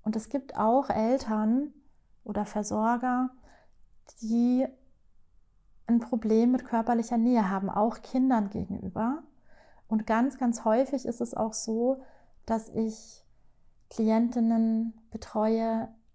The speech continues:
wo die Eltern auch untereinander nicht liebevoll miteinander umgegangen sind und auch mit den Geschwistern zum Beispiel nicht liebevoll oder liebevoller umgegangen sind. Und das ist ganz essentiell.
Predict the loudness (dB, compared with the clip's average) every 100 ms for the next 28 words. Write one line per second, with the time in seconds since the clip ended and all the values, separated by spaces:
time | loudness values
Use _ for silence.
0 | _ -4 0 0 2 0 0 0 0 2
1 | 2 0 -2 0 0 2 0 0 0 0
2 | 0 2 2 2 -2 0 0 0 -2 0
3 | 2 0 0 0 0 0 0 0 0 0
4 | 0 2 0 0 -2 -2 -2 -4 0 0
5 | 0 -2 -2 -4 -4 -4 -2 -2 0 0
6 | 0 -2 -2 -2 -4 -4 -2 -2 -2 -2
7 | -2 -4 -2 -2 0 -2 -2 -2 -4 -4
8 | -2 0 0 -2 -4 -6 -6 -4 -4 -6
9 | -8 -10 -16 _ _ _ _ _ _ _
10 | _ -20 -20 -20 -20 _ 0 0 0 -4
11 | -2 2 2 0 -2 -2 -4 -2 -2